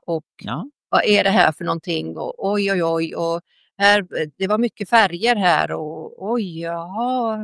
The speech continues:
Speaker 1: va? Man riktigt ser och vi kan skoja om det.
Speaker 2: Mm. Men hela
Speaker 1: Och sen
Speaker 2: mänskligheten skulle behöva det där.
Speaker 1: Ja, och du har ju det i punkt fyra, en av de här tio-punktsgrejerna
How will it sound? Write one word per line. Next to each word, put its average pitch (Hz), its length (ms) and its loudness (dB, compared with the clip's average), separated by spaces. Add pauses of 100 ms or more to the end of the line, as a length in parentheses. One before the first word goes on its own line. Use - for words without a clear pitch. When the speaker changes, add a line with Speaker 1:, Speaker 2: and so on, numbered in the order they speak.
(140)
Speaker 1:
va? 311 560 0 (560)
Man 214 120 4
riktigt 214 300 -2
ser 208 380 4
och 202 160 -2
vi 226 60 0
kan - 180 2
skoja 180 320 2
om 277 100 2
det. 180 220 -2 (320)
Speaker 2:
Mm. 101 280 -8 (760)
Men 104 100 -10
hela 127 160 -2
Speaker 1:
Och 117 60 -2
sen - 0 - (300)
Speaker 2:
mänskligheten 147 380 0
skulle 117 220 -6
behöva 95 360 -6
det 78 120 -16
där. 58 220 -16 (680)
Speaker 1:
Ja, 302 680 4 (160)
och 269 120 -2
du 294 120 -6
har 349 260 4
ju 339 100 -2
det 254 140 0
i 240 100 -2
punkt 220 420 -4
fyra, 254 400 2
en 269 200 2
av 277 100 2
de 254 120 -2
här 190 100 2
tio-punktsgrejerna 175 1120 -2